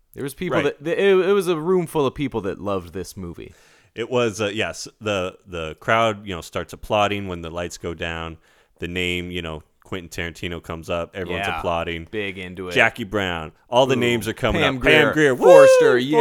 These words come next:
Speaker 2: Forster, yeah.
Speaker 1: People are into
Speaker 2: People are
Speaker 1: it.
Speaker 2: going nuts for
Speaker 1: Michael
Speaker 2: Forster.
Speaker 1: Keaton, love
Speaker 2: De
Speaker 1: Michael Keaton in
Speaker 2: Niro.
Speaker 1: this one. All the hitters,
Speaker 2: <laughs>
Speaker 1: Bridget Fonda, yeah,
Speaker 2: Even
Speaker 1: fuck
Speaker 2: the
Speaker 1: yeah.
Speaker 2: editor,
Speaker 1: Remember Bridget Fonda?
Speaker 2: editor Sally Menke gets an
Speaker 1: Oh,
Speaker 2: applause.
Speaker 1: Menke got
Speaker 2: <laughs>
Speaker 1: big. W-, once we hit through a few of the executive producers, it quieted out.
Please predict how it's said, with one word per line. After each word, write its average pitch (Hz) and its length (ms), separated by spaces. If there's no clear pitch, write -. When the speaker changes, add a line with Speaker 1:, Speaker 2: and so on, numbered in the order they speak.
Speaker 2:
Forster, - 220
yeah. 262 360
Speaker 1:
People - 200
are - 180
into 139 220
Speaker 2:
People 190 160
are - 40
Speaker 1:
it. - 40
Speaker 2:
going 160 220
nuts 165 260
for 143 100
Speaker 1:
Michael 143 260
Speaker 2:
Forster. 104 340
Speaker 1:
Keaton, 120 280
love 175 380
Speaker 2:
De 170 60
Speaker 1:
Michael 156 240
Keaton 202 180
in - 0
Speaker 2:
Niro. 165 360
Speaker 1:
this 98 220
one. 131 300
All 180 240
the 156 120
hitters, 143 440
Speaker 2:
<laughs> - 20
Speaker 1:
Bridget 175 320
Fonda, 160 520
yeah, 208 340
Speaker 2:
Even 233 180
Speaker 1:
fuck 220 100
Speaker 2:
the 214 220
Speaker 1:
yeah. 185 160
Speaker 2:
editor, 202 200
Speaker 1:
Remember 208 280
Bridget 190 380
Fonda? 202 340
Speaker 2:
editor 165 340
Sally 180 380
Menke 170 420
gets 127 220
an 160 80
Speaker 1:
Oh, 214 140
Speaker 2:
applause. 196 220
Speaker 1:
Menke 269 420
got 185 320
Speaker 2:
<laughs> - 0
Speaker 1:
big. 240 180
W-, 196 360
once 233 280
we 254 140
hit 233 240
through 233 220
a - 40
few 202 320
of 202 80
the 196 140
executive 151 680
producers, 160 640
it 143 100
quieted 135 460
out. 131 320